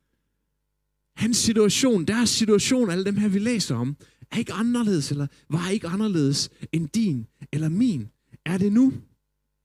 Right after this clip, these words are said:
Og alligevel, så ventede de med udholdenhed. Bevares nogen, nogen bedre end andre. Øh, og sådan er det selvfølgelig også i vores liv. Men de ventede med udholdenhed på, at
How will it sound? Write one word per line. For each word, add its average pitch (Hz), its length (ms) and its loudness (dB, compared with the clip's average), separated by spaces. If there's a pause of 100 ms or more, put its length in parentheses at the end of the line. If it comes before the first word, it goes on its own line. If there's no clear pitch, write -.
(920)
Og 185 80 -2
alligevel, 214 680 2 (600)
så - 160 -4
ventede 202 400 0
de 175 280 -2 (240)
med 151 100 -2
udholdenhed. 135 1200 -2 (300)
Bevares 151 500 -2
nogen, 165 400 -2
nogen 175 220 -2
bedre 196 220 0
end 180 100 -2
andre. 214 300 0 (680)
Øh, 190 360 2
og 175 80 0
sådan 202 220 0
er - 20 0
det 190 160 0
selvfølgelig 196 240 0
også 196 160 0
i 180 40 -8
vores 214 280 0
liv. 190 220 0 (240)
Men 170 140 -2
de 185 120 -2
ventede 262 280 2
med 214 100 4
udholdenhed 196 1000 0 (300)
på, 180 320 0 (360)
at 143 380 -6